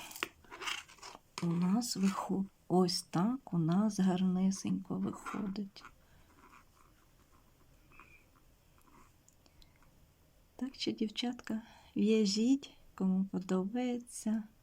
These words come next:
На здоров'ячко. З цієї сторони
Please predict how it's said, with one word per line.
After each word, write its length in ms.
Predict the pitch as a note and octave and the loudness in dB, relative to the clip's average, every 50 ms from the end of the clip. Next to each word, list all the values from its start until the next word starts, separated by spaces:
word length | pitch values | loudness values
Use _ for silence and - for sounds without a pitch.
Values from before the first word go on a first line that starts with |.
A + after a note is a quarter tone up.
| - - - _ - - _ _ _ - - - - _ _ _ _ - | -20 -20 -20 _ -20 -20 _ _ _ -20 -20 -20 -20 _ _ _ _ 2
На 160 | E3+ F3 F3+ | 2 2 2
здоров'ячко. 1080 | E3+ - - F3 E3+ E3+ F3 F3 F3+ F#3+ G3 G3 A3+ A#3+ - - - - - A#3+ B3+ B3+ - - - - - - - - - - - - - - | 2 0 0 2 2 4 4 2 2 4 2 2 2 0 -4 -8 -8 -6 -4 -4 -4 -4 -6 -10 -12 -12 -12 -10 -10 -10 -10 -10 -10 -12 -12 -6
З 280 | - - - - - - | -4 -4 -4 -4 -4 -2
цієї 480 | - G3+ G3 F#3 G3+ G3+ F#3+ F#3 F#3 F3+ | 2 4 6 6 8 8 8 6 4 2
сторони 720 | - - - F#3+ F#3 F#3 F3+ F3 E3+ E3+ F3 F3 E3+ | 0 -2 -2 0 0 2 2 2 4 4 2 2 0